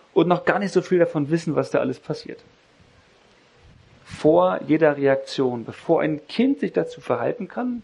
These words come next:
bei Esther vielleicht schon ein bisschen mehr als bei Ruth, als sie drei Monate alt war und getauft wurde, vor jeder Reaktion sagt Gott zu diesem Menschen Ja. Bedingungslos. Babytaufe ist ein Ausdruck dieser bedingungslosen Liebe Gottes.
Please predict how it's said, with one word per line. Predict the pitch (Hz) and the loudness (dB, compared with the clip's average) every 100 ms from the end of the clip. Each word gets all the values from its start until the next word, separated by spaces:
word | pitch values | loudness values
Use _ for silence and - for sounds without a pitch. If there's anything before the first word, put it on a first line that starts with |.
| _ _ - | _ _ -6
bei | 139 | -4
Esther | 143 - 151 | -2 -2 -2
vielleicht | - 139 - | 0 -2 -2
schon | 139 | -8
ein | 127 | -8
bisschen | 123 127 | -8 -4
mehr | 139 147 | -2 -2
als | - | -4
bei | - 110 | -8 -10
Ruth, | 110 156 254 - | -4 0 0 0
als | 131 - | -8 -6
sie | 127 | -12
drei | - 123 | -4 -2
Monate | 117 143 165 - | 0 0 0 -2
alt | 143 - - | -4 -6 -14
war | 156 - - - - - | -18 -20 -20 -20 -20 -14
und | - 131 | -6 -4
getauft | 127 - 131 - | 0 2 0 0
wurde, | 135 139 147 - - - - | -2 -2 -2 -6 -20 -20 -20
vor | - - 196 226 | -18 0 4 4
jeder | 226 208 | 4 4
Reaktion | 196 180 - - 175 160 139 | 2 0 -2 2 2 2 2
sagt | 135 135 | 2 0
Gott | - 160 | -2 -4
zu | - | -4
diesem | 135 131 131 | -4 -4 -6
Menschen | 123 123 123 104 | -6 -8 -8 -6
Ja. | 98 95 98 - _ _ _ _ _ _ _ - | -6 -8 -16 -20 _ _ _ _ _ _ _ -12
Bedingungslos. | - 135 156 123 - - - - _ - _ _ _ _ _ _ _ _ _ _ _ _ _ | -4 2 2 2 -6 -14 -14 -20 _ -20 _ _ _ _ _ _ _ _ _ _ _ _ _
Babytaufe | 143 170 170 139 151 151 | 0 0 2 2 2 0
ist | 131 | -4
ein | 135 | -4
Ausdruck | - 147 156 139 | -4 -4 -4 -6
dieser | 135 127 | -4 -4
bedingungslosen | - 127 - 139 147 - 131 127 120 | -4 -8 -4 -2 -2 -6 -8 -8 -8
Liebe | 110 120 | -12 -12
Gottes. | 117 123 - - | -14 -16 -20 -20